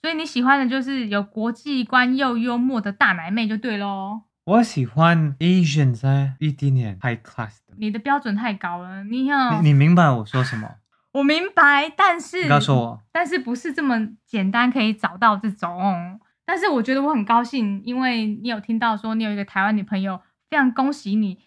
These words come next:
Speaker 1: 也明白了有关于在纽约你小时候的成长背景，喜欢白人，但是没有自信心去追求白人，只好转而喜欢亚洲人。<laughs> 是这样子吗？
Speaker 2: 现在我大了，没有怕了。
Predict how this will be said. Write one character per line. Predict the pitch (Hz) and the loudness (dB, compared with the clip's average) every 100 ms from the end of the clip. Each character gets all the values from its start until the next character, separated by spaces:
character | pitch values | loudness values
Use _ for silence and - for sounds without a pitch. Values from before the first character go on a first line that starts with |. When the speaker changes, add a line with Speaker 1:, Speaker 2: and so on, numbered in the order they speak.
| _ | _
Speaker 1:
也 | 220 214 | -4 0
明 | 233 262 | 0 2
白 | 247 240 | 2 2
了 | 240 | -2
有 | 208 | -4
关 | 190 254 247 | -2 0 0
于 | 214 | -2
在 | 247 240 | 0 0
纽 | 214 190 185 | 2 0 0
约 | 226 240 233 | -2 -2 -2
你 | 220 | -4
小 | 233 196 | -2 -4
时 | 220 | -4
候 | 226 247 | -4 -4
的 | 208 | -6
成 | 208 220 | -4 -2
长 | 196 | -2
背 | 233 208 | -2 -4
景， | 208 202 - _ _ _ | -6 -18 -20 _ _ _
喜 | - 240 | -6 -2
欢 | 311 359 330 | 0 0 0
白 | 247 226 | -4 -2
人， | 285 233 226 - | 0 0 0 0
但 | 370 330 247 | 2 4 2
是 | 226 - 320 220 190 - | 0 -6 -4 -4 -6 -4
没 | 226 277 | 0 2
有 | 226 | 0
自 | 214 277 | -2 -4
信 | 240 254 | 0 2
心 | 254 | 2
去 | 233 247 | 0 -4
追 | 254 240 | -2 -2
求 | 226 | -2
白 | 190 175 185 | -4 -4 -4
人， | 180 190 | -4 -6
只 | - 269 | -4 -2
好 | 330 294 | 2 2
转 | 277 - 220 196 | 0 0 0 0
而 | - 208 202 226 - | -2 0 0 -4 -8
喜 | - 214 | -6 0
欢 | 240 262 | 2 2
亚 | 175 | 0
洲 | 185 208 | -2 -2
人。 | 202 190 | -2 0
<laughs> | |
是 | 262 | 2
这 | |
样 | - 831 807 807 698 659 719 571 622 605 605 539 698 - 640 508 508 508 554 466 | 4 4 4 6 4 6 4 2 0 0 -4 -4 -8 -10 -10 -10 -6 0 2 4
子 | 480 | 4
吗？ | 466 466 494 466 _ _ _ | 4 4 2 0 _ _ _
Speaker 2:
现 | 190 | 2
在 | 185 180 | 4 4
我 | 120 113 | 2 2
大 | 139 127 | 4 4
了， | 120 98 90 | 4 0 -2
没 | 127 | 0
有 | 107 | 0
怕 | 104 - 104 | -4 -12 -12
了。 | 98 | -12